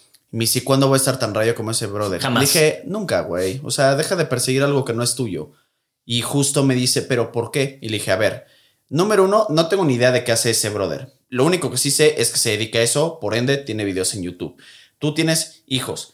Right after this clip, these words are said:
Speaker 1: familia, no quieres invertirle más de una hora al, al, al gimnasio, güey. Este,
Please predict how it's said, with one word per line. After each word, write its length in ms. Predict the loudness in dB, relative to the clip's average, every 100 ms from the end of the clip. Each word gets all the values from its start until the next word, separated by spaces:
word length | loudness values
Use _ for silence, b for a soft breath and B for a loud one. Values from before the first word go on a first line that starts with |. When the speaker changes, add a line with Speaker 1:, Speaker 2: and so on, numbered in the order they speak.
| _
Speaker 1:
familia, 580 | -6 -2 2 2 0 -2
no 200 | -2 -2 0
quieres 240 | 0 0
invertirle 460 | 0 -2 -2 -4 -2
más 200 | -2 -2
de 60 |
una 200 | -2 0
hora 300 | 4 4 4
al, 440 | 0 -2 -2 -2 -2
al, 340 | -2 -2 -2 -4
al 160 | -6 -6
gimnasio, 560 | -6 -2 -2 -2 -4
güey. 180 | -8 -12 B B B -4
Este, 880 | -2 0 -2 -2 -2 0 2 0